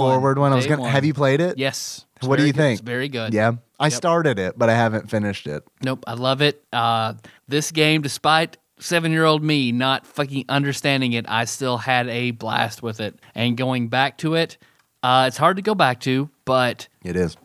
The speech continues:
Speaker 2: this is, this is a good game.
Speaker 1: You think so?
Speaker 2: I do.
Speaker 1: Yeah, I, okay.
Speaker 2: Fucking, fucking, I'll say it now. Kick Balloon Fight off the fucking N E S Classic. Put a Boy and His Blob on it.
Speaker 1: That's a tough one,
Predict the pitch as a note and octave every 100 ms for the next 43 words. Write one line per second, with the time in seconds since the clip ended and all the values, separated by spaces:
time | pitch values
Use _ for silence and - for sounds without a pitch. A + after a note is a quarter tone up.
0 | - B2+ B2+ D3 C3 B2+ A#2 G#2+ - -
1 | - _ _ - - G3 C#3+ C3 E3 E3
2 | D#3+ E3+ C#3+ A2+ - - A#2 C3 D3+ D#3+
3 | C#3+ - B2 C#3+ D#3+ D3 A2+ A2 _ _
4 | _ _ _ - D3+ F#3 F3 D#3 _ -
5 | F3+ F3 _ - D#3 C3+ E2+ E2 - -
6 | C#3 G#2 D#3 B2+ A#2+ - D3 C3+ C3 D#3+
7 | E3 D3 C#3 C#3 A#2 - - - C3+ C#3
8 | D#3 - B2 A2 G2+ _ - A#2 C3 C3
9 | C3 C3 B2+ A#2 A2 - - C3 B2+ -
10 | C3 B2+ B2 G2+ - _ _ - B2+ B2+
11 | B2+ B2 C3 B2+ A#2 G#2 F#2 - _ _
12 | - - _ _ C3+ C3 C3+ C3+ A#2 E2+
13 | C#2+